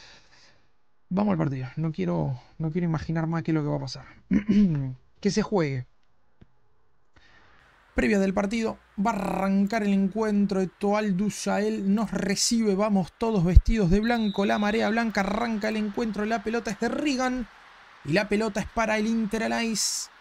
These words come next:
Jugamos de derecha a izquierda vestidos de blanco. Zachary con el balón por el sector derecho. Va a jugar, va atrás. Posesiones largas de momento. Ya recupera el balón Etoile du Sahel y empieza a hacer de su trabajo.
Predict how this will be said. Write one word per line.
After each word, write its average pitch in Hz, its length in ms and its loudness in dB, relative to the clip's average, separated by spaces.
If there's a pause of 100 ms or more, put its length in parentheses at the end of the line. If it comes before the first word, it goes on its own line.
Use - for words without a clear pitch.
(240)
Jugamos 202 320 2
de 220 80 4
derecha 226 360 -2
a - 20 2
izquierda 220 340 -2
vestidos 214 320 0
de 214 60 2
blanco. 220 280 -2
Zachary 214 360 -2
con 220 120 -2
el 226 80 0
balón 220 200 -2
por 226 100 -4
el 208 40 -4
sector 214 280 -4
derecho. 226 360 -4
Va 220 80 -4
a - 20 -6
jugar, 214 340 -4
va 208 60 0
atrás. 208 440 -6 (1500)
Posesiones 226 600 2
largas 220 360 2
de 220 120 2
momento. 220 480 -2
Ya - 220 -6
recupera 220 460 -2
el 208 80 2
balón 214 220 0
Etoile 220 320 -2
du 220 100 -2
Sahel 214 300 -2
y - 20 2
empieza 202 280 2
a - 20 0
hacer 220 160 0
de 208 80 0
su 247 180 -4
trabajo. 233 600 -2